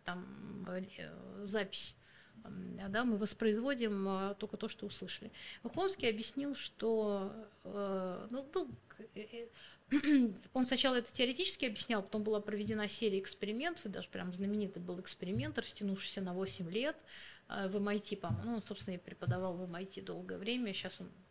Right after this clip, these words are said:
э, по-, по-, почетный профессор факультета лингвистики, э, Массачусетского технологического университета, э, и там сильнейшая школа лингвистики была создана. И по-, и, если я не ошибаюсь, как раз M I T инициировал этот длительный эксперимент.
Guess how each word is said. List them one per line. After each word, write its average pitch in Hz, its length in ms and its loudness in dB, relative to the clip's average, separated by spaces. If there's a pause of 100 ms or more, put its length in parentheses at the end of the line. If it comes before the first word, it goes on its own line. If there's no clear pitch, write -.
(140)
э, 180 520 -4 (120)
по-, - 80 -10
по-, 196 300 -4
почетный 190 500 -2
профессор 185 460 -4 (840)
факультета 202 500 -4
лингвистики, 196 720 0
э, 104 400 -4
Массачусетского - 800 -6
технологического 190 600 -2
университета, 277 520 -2 (480)
э, 190 260 -2
и 190 40 -2
там 185 240 0
сильнейшая 202 580 4
школа 175 320 -4
лингвистики 190 560 0
была 196 240 -4
создана. 190 420 -2 (360)
И 208 60 -4
по-, 202 220 0
и, 196 140 -4
если 214 320 -2
я 208 40 -2
не 214 60 0
ошибаюсь, 285 280 0
как - 120 -12
раз 214 160 -2
M 208 120 0
I 208 100 2
T - 160 -6
инициировал 175 560 -4
этот 185 400 -8
длительный 202 460 0
эксперимент. 339 520 -4